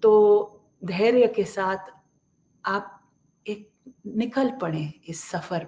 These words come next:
पे। अ, और एक तरह से इसमें लीन होने का न्योता था, इसमें रंगने का न्योता था। इसको केवल समझने नहीं, लेकिन इसको गुनने का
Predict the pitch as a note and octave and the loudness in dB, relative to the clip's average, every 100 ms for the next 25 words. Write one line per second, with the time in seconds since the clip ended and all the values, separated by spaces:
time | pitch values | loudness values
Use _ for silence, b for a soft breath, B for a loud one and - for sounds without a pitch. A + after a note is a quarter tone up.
0 | - D3+ D#3 _ b b b b b F3 | -10 -12 -12 _ b b b b b -6
1 | F3+ F3+ - - G3 G#3+ A3+ - A#3 A#3+ | -2 0 -2 -2 4 6 6 4 2 2
2 | - A#3 C4 C4 C#4+ B3+ C4 C4 C4 A3 | 0 2 2 2 2 0 4 6 6 4
3 | G#3+ B3 C#4+ C#4 B3 G#3+ G3+ G3 - _ | 2 6 8 6 4 -2 -2 -4 -8 _
4 | _ _ _ _ - G3+ G3 F#3+ F#3+ F3 | _ _ _ _ -4 -2 0 -2 -2 -4
5 | F3 - E3+ - A3 - C4+ C4 E3 F3 | -4 -8 -8 -6 -6 2 4 4 2 0
6 | G#3 A#3+ B3 B3 A#3+ G#3 F#3+ F3+ B B | 2 4 2 0 -4 -2 -4 -6 B B
7 | - G3 F#3 F#3 F3+ - - - - _ | -8 -6 -6 -6 -8 -8 -12 -12 -14 _
8 | _ b b b b b b - A3 - | _ b b b b b b -12 -8 -6
9 | C#4 C4+ C#4 C#4+ - A3 A3 A3+ A3+ C4+ | -2 2 2 0 2 4 6 4 4 6
10 | D#4 D#4+ D#4 A3+ A3+ A#3 D#4 - - _ | 6 6 4 -2 -6 -2 -4 -4 -12 _
11 | _ _ _ _ _ _ _ _ _ A#3 | _ _ _ _ _ _ _ _ _ -4
12 | A#3+ C4 C4+ C4 - - B3+ - C#4+ A#3+ | -2 4 4 4 0 -8 -8 -4 -2 -2
13 | F3 F#3 B3+ B3+ B3+ B3+ - G3+ F#3+ - | -2 0 4 6 6 2 0 -2 -2 -10